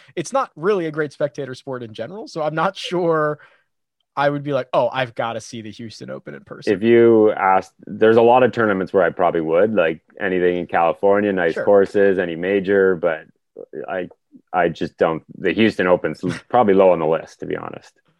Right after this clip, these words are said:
Speaker 1: Uh,
Speaker 2: If you, if this was for any other event, I might say yes. 'Cause it, it would be nice to post up on a,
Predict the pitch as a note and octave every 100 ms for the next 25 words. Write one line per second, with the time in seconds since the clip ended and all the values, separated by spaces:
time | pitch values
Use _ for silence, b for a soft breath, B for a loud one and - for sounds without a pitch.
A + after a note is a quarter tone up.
0 | b b b _ D3+ D#3+ D#3 - - A2+
1 | B2 A2+ A2+ - A2+ A#2 B2+ B2+ A#2 G#2+
2 | G#2+ G#2 F2+ E2+ - D2+ D2+ C2+ - -
3 | C#3 D#3+ D#3+ G3+ D#3 B2+ D3+ F3+ F#3+ -
4 | F2 G#2 G#2 G#2 G#2 A2+ F#2+ F2+